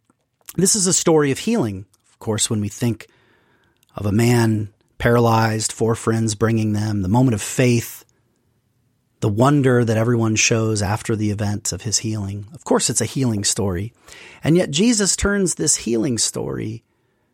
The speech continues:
into also a forgiveness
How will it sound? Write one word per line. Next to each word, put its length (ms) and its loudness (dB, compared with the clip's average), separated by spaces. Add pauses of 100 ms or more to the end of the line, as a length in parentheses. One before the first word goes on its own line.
(440)
into 300 -4
also 520 2
a 120 2
forgiveness 1120 -2